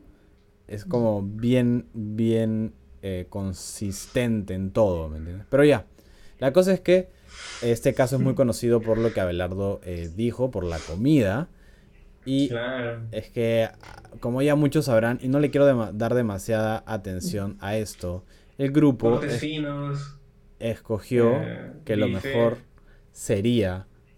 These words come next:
Speaker 1: comerse
Speaker 2: Milanesa.
Speaker 1: a los fallecidos
Speaker 2: <laughs>
Speaker 1: para ellos no
Speaker 2: No.
Speaker 1: convertirse en cadáveres.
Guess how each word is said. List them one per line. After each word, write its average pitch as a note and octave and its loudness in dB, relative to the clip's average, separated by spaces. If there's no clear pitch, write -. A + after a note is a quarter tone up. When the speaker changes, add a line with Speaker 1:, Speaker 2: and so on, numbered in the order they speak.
Speaker 1:
comerse A#2 2
Speaker 2:
Milanesa. A#2+ -6
Speaker 1:
a B2+ 0
los B2 2
fallecidos F2+ -2
Speaker 2:
<laughs> - -16
Speaker 1:
para C3 2
ellos A2 2
no G2 -2
Speaker 2:
No. - -14
Speaker 1:
convertirse F2 -6
en E2 -12
cadáveres. E2 -8